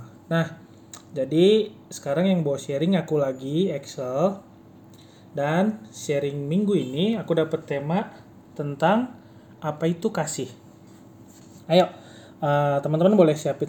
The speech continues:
catatan, siapin notes, terus duduk yang nyaman, eh, biar, eh, nggak keganggu dengan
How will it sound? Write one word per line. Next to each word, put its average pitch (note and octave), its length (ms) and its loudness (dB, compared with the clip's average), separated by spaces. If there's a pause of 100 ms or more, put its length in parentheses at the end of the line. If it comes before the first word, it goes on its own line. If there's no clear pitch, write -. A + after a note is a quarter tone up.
catatan, F3 960 0
siapin - 400 -6
notes, F#3 560 4
terus D#3 160 -4
duduk C#3 320 -2
yang C3 160 -6
nyaman, F3 720 0 (800)
eh, C3 800 -8 (160)
biar, F3 480 4 (640)
eh, C3 320 -10
nggak C3+ 320 -6
keganggu C#3 640 -4
dengan C#3 320 -8